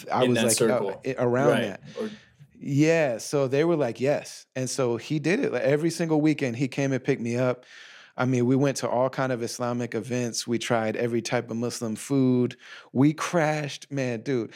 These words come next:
Speaker 1: We used to go to, like, Pakistani people's weddings, like, anywhere there were Muslims, like, we weren't even invited.
Speaker 2: <laughs>
Speaker 1: Like, we were, like, wedding crashers, man. We did all, we had so much fun, and we were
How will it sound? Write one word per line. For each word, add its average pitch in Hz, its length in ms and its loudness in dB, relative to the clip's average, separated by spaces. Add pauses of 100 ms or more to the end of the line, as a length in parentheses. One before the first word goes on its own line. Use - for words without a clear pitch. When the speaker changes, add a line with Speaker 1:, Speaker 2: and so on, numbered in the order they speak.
(180)
Speaker 1:
We 151 140 2
used 214 160 2
to 196 60 0
go 156 160 4
to, 143 80 0
like, 117 280 -4
Pakistani 135 720 -4
people's 127 400 -2
weddings, 127 560 0
like, 131 220 2
anywhere 202 440 2
there 196 140 0
were 185 120 -2
Muslims, 190 440 -4
like, 185 160 2
we 208 120 2
weren't 220 200 2
even 185 200 0
invited. 139 460 2 (120)
Speaker 2:
<laughs> - 120 -6
Speaker 1:
Like, 151 140 4
we 196 140 2
were, 240 80 4
like, 151 180 4
wedding 143 360 0
crashers, 156 600 2
man. 160 280 0
We 190 120 2
did 185 280 4
all, 160 220 2
we 180 140 -2
had 185 140 -2
so 151 680 0
much 143 300 -2
fun, 139 300 -2
and 143 140 2
we 160 100 6
were 139 140 2